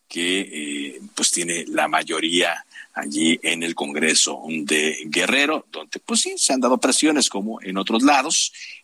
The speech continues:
y esto pues indica que, eh, el próximo once de mayo, cuando vuelva a ocurrir la discusión, seguramente, seguramente habrá, pero ya será,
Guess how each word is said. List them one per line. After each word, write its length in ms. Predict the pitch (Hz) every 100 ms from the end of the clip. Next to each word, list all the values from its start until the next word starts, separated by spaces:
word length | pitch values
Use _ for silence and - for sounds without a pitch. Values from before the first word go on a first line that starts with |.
| _ -
y 340 | 131 139 165 -
esto 420 | - - 107 101 98 _ -
pues 160 | 98
indica 480 | 113 113 110 - 101
que, 320 | - 101 107 -
eh, 540 | 73 76 71 67 64 65 - - - -
el 80 |
próximo 640 | 78 80 - 87 82 78 76
once 340 | - 95 92 98
de 100 | 101
mayo, 320 | 104 85 92
cuando 600 | - 76 73 73 71 71 - - -
vuelva 400 | - 90 87 87
a 40 |
ocurrir 480 | - 95 95 95 95
la 180 | 92 90
discusión, 560 | 98 98 131 - 131 -
seguramente, 680 | - 180 175 - - - -
seguramente 760 | - 143 143 127 131 123 117
habrá, 380 | - 117 139 208 -
pero 140 | -
ya 180 | 76 85 -
será, 360 | 180 170 90